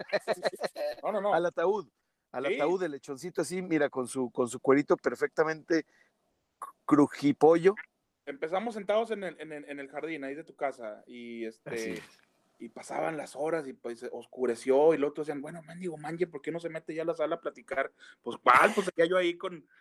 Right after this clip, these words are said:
Speaker 1: <laughs> exactamente así como me enseñaste, quitándole la, ya la costrita, las paletas y de
Speaker 2: No, hombre,
Speaker 1: todo lo que está
Speaker 2: hermano.
Speaker 1: pegado al hueso, que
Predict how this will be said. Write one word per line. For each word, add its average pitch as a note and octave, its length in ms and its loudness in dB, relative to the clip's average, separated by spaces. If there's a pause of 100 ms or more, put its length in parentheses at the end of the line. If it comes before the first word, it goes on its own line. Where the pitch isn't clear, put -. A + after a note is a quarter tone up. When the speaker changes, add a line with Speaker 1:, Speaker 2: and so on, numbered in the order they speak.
(180)
Speaker 1:
<laughs> D#3 400 -8 (220)
exactamente B3 600 6
así - 80 4
como G#3+ 220 0
me G#3+ 100 4
enseñaste, F#3+ 640 -6 (260)
quitándole G#3 460 -4
la, E3 400 -4 (240)
ya D#3+ 100 -4
la G#3 140 -4
costrita, F3+ 440 -12
las G3 140 -12
paletas E3+ 680 -12
y D3 240 -16 (400)
de C#3 120 -6
Speaker 2:
No, A2+ 200 0
hombre, C3+ 500 4
Speaker 1:
todo G2+ 160 2
lo - 60 2
que G#2 60 0
está A2+ 40 0
Speaker 2:
hermano. - 220 6
Speaker 1:
pegado - 220 0
al G3+ 140 -4
hueso, F3+ 300 -2
que D#3 220 -10